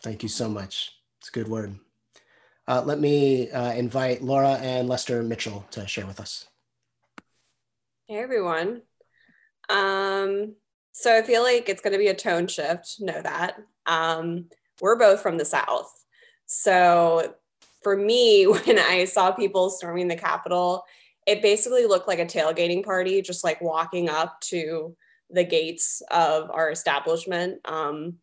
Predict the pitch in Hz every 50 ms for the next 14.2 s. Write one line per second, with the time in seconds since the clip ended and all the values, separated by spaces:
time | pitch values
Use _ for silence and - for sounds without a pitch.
0 | _ _ _ _ _ _ _ _ _ _ _ - 220 220 220 214 220 208 202 -
1 | - 220 208 202 214 220 226 214 202 196 208 208 - 190 180 180 - - 180 165
2 | 165 165 170 175 175 180 175 - - 160 160 165 170 165 170 175 170 160 160 -
3 | - 165 165 170 - - 170 165 165 - 165 165 - - - - - - _ _
4 | _ _ _ _ _ _ _ _ _ - - 170 165 160 160 - - - - _
5 | _ _ _ _ _ _ _ _ _ _ _ _ _ _ _ - 233 262 311 320
6 | - - - - 214 208 233 262 254 285 269 240 247 220 190 - - 214 214 214
7 | 208 202 208 - 247 214 208 208 214 214 202 185 175 175 175 175 190 185 _ -
8 | 196 185 180 165 165 160 - 170 180 196 196 180 180 180 - 185 175 160 156 151
9 | 156 156 156 156 151 156 165 170 175 - - 175 165 170 170 170 160 165 175 170
10 | _ _ _ _ _ _ _ _ _ _ _ _ _ _ _ _ _ _ _ -
11 | 185 175 190 190 202 208 - 202 190 190 185 185 185 185 196 185 175 170 175 175
12 | 170 170 170 180 185 185 185 185 180 175 175 - 190 180 180 175 - 180 170 175
13 | 175 170 147 170 170 - 170 - 175 151 - - - - 92 - - 135 - -
14 | 170 180 185